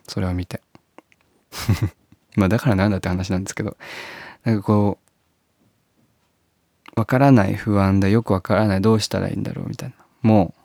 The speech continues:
う、もういいんじゃないかって思う時に、自分の感情とか自分がやってる行動に意味を見出してることはすごく強いと思うし、自分が好きだと思ってる感情とか、自分がこの人に対して抱いてる感情に対する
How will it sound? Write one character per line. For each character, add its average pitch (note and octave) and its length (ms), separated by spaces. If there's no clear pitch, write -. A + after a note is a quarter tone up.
う、 A#2+ 40
も A2 80
う A2 60
い C3+ 40
い - 20
ん D#3 60
じ C3+ 80
ゃ - 20
な G2 100
い F#2+ 80
か F#2+ 120
っ - 40
て - 160
思 A2 180
う G2+ 60
時 G2 240
に、 G2+ 300
自 A2 120
分 B2+ 160
の B2+ 100
感 A#2+ 260
情 B2 120
と - 80
か - 80
自 G2 160
分 G#2 140
が G#2+ 80
や G#2 60
っ - 20
て A2 100
る G#2 100
行 G#2+ 240
動 G#2 140
に G#2 180
意 B2 40
味 A#2 160
を F#2 60
見 G2 140
出 G#2 120
し - 80
て - 100
る F#2 60
こ - 120
と - 120
は F#2 80
す A2+ 100
ご G#2 80
く - 80
強 G#2 240
い F#2+ 80
と - 100
思 F#2+ 180
う F#2 40
し、 F#2+ 380
自 G2+ 240
分 A#2 180
が D3 160
好 - 60
き - 180
だ G#2+ 100
と G2 100
思 G2 160
っ - 40
て - 120
る F2 100
感 F#2+ 240
情 G2 120
と G2 140
か、 F#2+ 200
自 F#2+ 140
分 A2+ 160
が D3 100
こ A#2+ 120
の C#3+ 80
人 D3 160
に F2+ 100
対 F#2 160
し - 80
て F#2 100
抱 G#2 180
い - 20
て - 100
る F2 80
感 F#2 260
情 F#2+ 200
に G2 100
対 A2+ 220
す C#3 120
る C#3 240